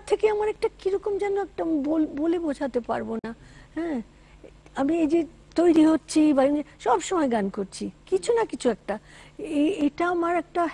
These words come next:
habit। বাবা অর্গান বাজাতেন, আমি হার-, বা জোরে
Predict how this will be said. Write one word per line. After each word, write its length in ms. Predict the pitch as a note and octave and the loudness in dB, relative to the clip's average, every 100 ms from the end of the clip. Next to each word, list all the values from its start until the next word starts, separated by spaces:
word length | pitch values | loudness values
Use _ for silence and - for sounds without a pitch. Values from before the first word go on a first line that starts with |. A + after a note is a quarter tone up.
| - | -6
habit। 640 | D4 D4+ D#4 C#4+ F#3 - - - - - - | -4 -2 0 -2 -4 -12 -20 -20 -20 -20 -12
বাবা 640 | D4 - A#3 A#3+ B3+ D4 D#4+ - - - - - | -8 -4 0 2 2 2 -2 -10 -20 -20 -20 -8
অর্গান 400 | - C4+ C4 C#4 | 0 2 2 2
বাজাতেন, 560 | C4+ B3 B3+ - A#3 A#3 A3+ _ | 2 4 2 2 -2 -2 -10 _
আমি 400 | - A#3+ B3+ C4+ C4+ - - - - - - | -4 -2 0 -2 -6 -18 -20 -20 -20 -20 -10
হার-, 220 | - C4+ | -4 -2
বা 220 | A#3 C4 | 4 4
জোরে 400 | A3+ C4+ C#4+ D4+ | 4 4 4 2